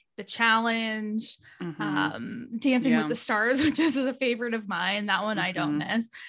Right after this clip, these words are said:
Speaker 1: Um, and so The Challenge kind of fell by the wayside for me. I'm not caught up on that.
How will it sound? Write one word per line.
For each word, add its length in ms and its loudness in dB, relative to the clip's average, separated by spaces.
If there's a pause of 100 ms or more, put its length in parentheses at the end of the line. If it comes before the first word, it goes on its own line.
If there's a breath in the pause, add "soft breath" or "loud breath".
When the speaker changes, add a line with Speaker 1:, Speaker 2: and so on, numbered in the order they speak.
(280 loud breath)
Speaker 1:
Um, 460 6 (120)
and 160 4
so 140 -2
The 200 -2 (100)
Challenge 440 -2
kind 180 2
of 100 -2
fell 180 2
by 140 0
the 100 -4
wayside 600 -6 (100)
for 180 -2
me. 360 -4
I'm 100 -4
not 180 -6
caught 160 -10
up 120 -12
on 160 -8
that. 440 0